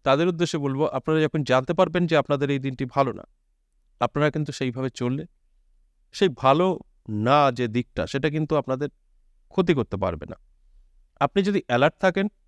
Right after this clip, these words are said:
তাহলে কিন্তু আপনি দেখবেন ক্ষতির মুখ থেকে বেঁচে যাবেন। সেটা দেখবেন আপনাকে, আমি একটা ব-, কথা বলছি, আমাদের যেরকম একটা হিংস্র জন্তু, যেরকম বাঘ বা সাপ,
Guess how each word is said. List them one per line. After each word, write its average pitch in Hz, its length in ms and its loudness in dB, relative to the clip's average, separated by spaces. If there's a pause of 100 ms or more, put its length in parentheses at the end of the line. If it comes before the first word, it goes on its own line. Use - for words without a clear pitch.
(800)
তাহলে 165 300 2
কিন্তু 165 240 0
আপনি 151 240 4
দেখবেন 143 340 -2 (360)
ক্ষতির 175 280 0
মুখ 175 160 -2
থেকে 156 180 -4
বেঁচে 107 280 -4
যাবেন। 92 220 -10 (420)
সেটা 196 200 2
দেখবেন 220 240 4
আপনাকে, 202 420 2
আমি 175 160 2
একটা 175 160 0
ব-, 139 300 -6
কথা 156 180 4
বলছি, 139 220 -2
আমাদের 151 260 0
যেরকম 160 300 0
একটা 156 260 -2
হিংস্র 151 520 -2 (580)
জন্তু, 147 340 0
যেরকম 135 320 -2 (360)
বাঘ 110 420 4 (140)
বা 120 360 2 (160)
সাপ, 107 440 0